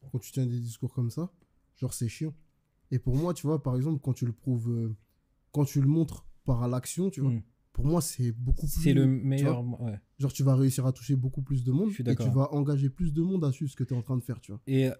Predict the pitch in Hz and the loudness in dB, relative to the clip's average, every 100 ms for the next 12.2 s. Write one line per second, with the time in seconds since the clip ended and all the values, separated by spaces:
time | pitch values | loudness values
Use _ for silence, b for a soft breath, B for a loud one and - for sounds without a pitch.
0 | 110 143 156 139 127 131 123 123 139 135 | 0 4 4 4 -2 -4 -4 0 0 0
1 | - - 127 117 120 135 139 127 147 131 | -4 -8 -4 -2 2 2 2 0 -4 0
2 | 147 143 - 135 131 - 202 135 131 123 | 2 0 -2 -4 -4 -2 -2 -2 -2 -2
3 | 143 135 143 131 143 139 147 139 135 196 | 0 0 0 2 0 0 0 0 2 0
4 | 208 b _ - 127 156 147 143 131 127 | -2 b _ -2 2 4 4 2 2 0
5 | 123 135 123 - 127 131 131 127 135 131 | 0 -2 -2 -2 0 2 0 0 -2 -4
6 | 127 123 117 - _ _ _ _ _ 135 | -4 -6 -8 -12 _ _ _ _ _ 0
7 | 139 139 170 147 131 131 127 127 123 131 | 2 2 2 2 2 0 0 -4 -4 -4
8 | 120 127 117 - - 107 - _ 117 120 | -4 -4 -4 -8 -10 -10 -12 _ -8 -6
9 | - 120 120 - 147 123 - 120 117 123 | -2 -2 -4 -2 -2 -2 -4 -6 -6 -6
10 | 123 - 120 120 151 b b b b - | -6 -4 -4 -2 -4 b b b b -2
11 | 123 123 139 131 175 160 135 123 123 127 | 0 2 0 0 -2 0 0 0 0 -4
12 | - | -6